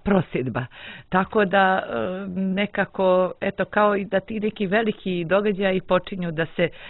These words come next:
dešavaju u toj jednoj našoj velikoj zajednici koja, eto, e,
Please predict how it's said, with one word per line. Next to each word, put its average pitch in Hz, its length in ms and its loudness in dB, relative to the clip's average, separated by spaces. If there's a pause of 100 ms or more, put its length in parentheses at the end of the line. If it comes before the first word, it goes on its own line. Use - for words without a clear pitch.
dešavaju 180 720 4
u - 20 0
toj 165 240 0
jednoj 165 220 -2
našoj 170 340 0
velikoj 151 600 -2 (340)
zajednici 170 720 -2
koja, 156 420 -2
eto, 165 220 -4
e, 139 40 -4